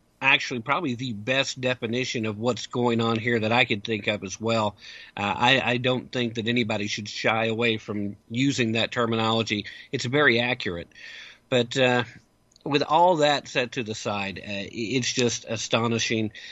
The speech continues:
And again, this is the kind of things that, uh, the National Right to Work Committee tries to really push and promote against, uh, allowing for people to, to not have to fall under the thumb of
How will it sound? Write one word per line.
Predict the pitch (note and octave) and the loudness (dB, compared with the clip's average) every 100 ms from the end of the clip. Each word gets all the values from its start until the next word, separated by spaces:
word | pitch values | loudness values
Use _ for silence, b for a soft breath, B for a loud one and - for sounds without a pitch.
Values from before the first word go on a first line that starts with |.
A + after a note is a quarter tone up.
| B - | B 0
And | C#3+ C#3 | 2 4
again, | C#3 D#3 D3 | 2 2 2
this | B2 C#3 E3 | 2 0 0
is | C3+ C#3 A#2+ - - | -4 -8 -10 -12 -8
the | B2 | -6
kind | - - D3+ D#3+ D3 | -2 4 6 6 4
of | C3 | 2
things | - C3+ C3+ C3 | 0 -2 0 -2
that, | B2+ A2+ A2 - | 0 0 0 -2
uh, | A2 G#2 G2+ B B B - | 0 0 -2 B B B -2
the | C3 | 2
National | C3+ - C#3 A2+ | 4 2 -2 0
Right | A#2 A#2+ A2+ | 2 2 -2
to | |
Work | G#2+ C#3 C3+ | -2 -2 -2
Committee | B2 A2+ G#2 G#2 | -2 -2 -2 -4
tries | A#2+ A2 A2+ - | -2 -2 -2 -8
to | G2+ | -6
really | A#2+ A2+ G#2+ B B B B _ | -2 0 -2 B B B B _
push | - D3+ C3 C3+ | 2 4 4 0
and | A2 G#2 | -2 -2
promote | A#2 A#2 A2 - | -2 0 0 -4
against, | G#2+ A2+ C3+ A#2+ G2 - G#2 | -4 2 4 4 0 -8 -8
uh, | F#2+ F2+ | -8 -8
allowing | G#2+ G#2+ A#2 B2+ C3 A#2+ | -8 -2 2 4 4 0
for | - G#2 | -4 -4
people | B2+ A#2 A2+ G#2+ | -2 -2 -2 -2
to, | G#2 F#2+ - b b _ | -4 -6 -12 b b _
to | B2 | -2
not | B2+ A2+ | 0 0
have | - C3 C#3 | 0 0 0
to | - B2 G#2+ B B B | -2 -6 -6 B B B
fall | - - C#3 C#3 C3 | -8 2 4 4 4
under | C#3 C3+ B2 | 0 0 -2
the | A#2 | -6
thumb | A2+ C3 A#2+ A#2 G2+ - | -2 0 0 -2 -4 -2
of | A#2+ A2+ | -2 -2